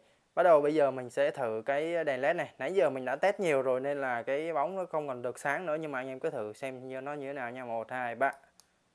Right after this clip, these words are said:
Đó. Rất là sáng, đây là mức đầu tiên nha anh em. Đó, chỉ có một cái bóng này thôi. Rồi, thứ hai này, bên nấc thứ hai này. Đó, yếu hơn một xíu này.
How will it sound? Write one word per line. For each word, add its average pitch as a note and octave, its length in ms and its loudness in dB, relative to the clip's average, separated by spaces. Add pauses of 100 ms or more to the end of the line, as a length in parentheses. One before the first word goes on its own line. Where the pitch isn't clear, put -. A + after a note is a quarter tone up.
(320)
Đó. C#3 480 -2 (1300)
Rất - 200 2
là E3 100 6
sáng, D#3 260 0
đây E3+ 100 4
là D3 60 0
mức D#3 160 0
đầu C#3+ 120 6
tiên D3 180 4
nha D3+ 60 -2
anh D3 80 -4
em. C#3+ 120 -2 (340)
Đó, B2+ 160 -4
chỉ B2+ 180 -6
có D3+ 60 -2
một E3+ 180 2
cái D#3 80 0
bóng D#3 160 0
này F3+ 120 0
thôi. D3+ 200 6 (460)
Rồi, D#3 220 8
thứ E3+ 100 6
hai F#3 220 4
này, D3 160 0 (100)
bên D#3+ 140 -4
nấc F#3+ 160 0
thứ G#3 60 -2
hai F3 220 0
này. C3 140 -4 (380)
Đó, B2 180 -4
yếu D3 180 0
hơn E3 160 0
một B2 80 -6
xíu C#3 180 -2
này. D3 120 -8